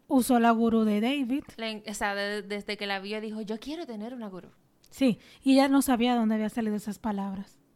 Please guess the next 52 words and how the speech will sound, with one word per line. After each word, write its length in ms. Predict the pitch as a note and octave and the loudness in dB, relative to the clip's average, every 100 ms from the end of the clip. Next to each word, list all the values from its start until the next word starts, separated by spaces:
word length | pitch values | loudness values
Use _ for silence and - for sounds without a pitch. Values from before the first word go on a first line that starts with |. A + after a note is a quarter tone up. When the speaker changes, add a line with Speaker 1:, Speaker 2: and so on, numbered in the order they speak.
| - | -14
Speaker 2:
No, 360 | G#3 F#3+ E3+ F3+ | -10 -10 -12 -16
simplemente 600 | F#3 G#3 G#3+ A3+ A#3 A#3 | -10 -8 -6 -6 -6 -8
ella 220 | A3 A3+ B3+ | -6 -6 -8
quería 340 | A3+ A3+ C#4+ | -8 -8 -8
tener 300 | A3+ G3 F#3+ | -8 -10 -10
una 140 | G3 | -12
gurú. 180 | F#3+ - _ _ - | -14 -20 _ _ -4
Y 120 | C#4 | -2
en 100 | C4+ | 2
el 100 | C4 | 0
libro 260 | C4+ D#4 D4+ | 0 2 2
hay 160 | C#4 | 2
varias 360 | B3 A#3+ C#4 - | 0 0 -2 -6
cosas 340 | A#3 F#3 G#3 | -12 -12 -10
que 100 | - | -6
a 20 | |
ella 200 | G3 G#3 | -2 -2
le 120 | G#3+ G#3+ | -2 -2
surgen 380 | A3 G#3 G3+ | -4 -4 -4
así, 280 | F3+ F3 F3+ | -8 -10 -12
como 240 | E3+ E3+ F3 | -12 -14 -12
que 220 | E3+ - | -12 -14
ella 240 | - F#3 F3+ | -12 -10 -10
lo 120 | F3+ | -12
quiere. 320 | F3+ - - - _ | -16 -18 -20 -20 _
Speaker 1:
Y 220 | B3+ C#4 | -2 2
así, 260 | C#4 D#4+ D#4 | 2 2 0
antes 340 | C4 C4+ D#4+ | 2 2 0
de 80 | E4+ | -2
irnos, 300 | E4 E4 D#4+ - | -2 -2 -4 -2
de 120 | C4+ C4 | 2 4
irnos 300 | C4 C#4+ C#4 | 4 2 0
a 60 | |
Italia, 440 | B3 A#3 G3+ G3 G#3+ _ | 0 0 0 -2 -4 _
no 160 | A3 A3+ | 0 2
quería 200 | A#3+ B3 | 2 0
dejar 220 | A#3+ C4 | 0 -2
pasar 300 | B3+ G#3 B3+ | -2 -2 -2
ese 140 | A#3+ B3+ | -2 0
momento, 460 | B3+ G#3+ G3 A#3 - | 0 0 -2 -6 -4
cuando 300 | B3+ A#3 A3+ | 2 4 4
ella 160 | A3+ C4+ | 2 0
ya 120 | C#4 | 0
empezó 400 | C#4 B3+ - C4+ | 0 -2 -2 -2
a 260 | A#3+ A3 G#3 | 0 -2 -4
la 100 | G#3 | -4
meditación, 880 | G#3+ A3+ B3+ - C4 B3+ B3 A#3+ | -4 -4 -6 -2 4 6 6 6
a 80 | A#3 | 4
trabajar 460 | A3+ G#3+ G3+ A3 A3+ | 0 -2 -2 -4 -4
con 160 | B3+ A#3+ | -2 0
la 80 | A#3 | 0
divinidad, 560 | A#3 A3+ B3+ C4+ B3 | 0 0 0 0 -2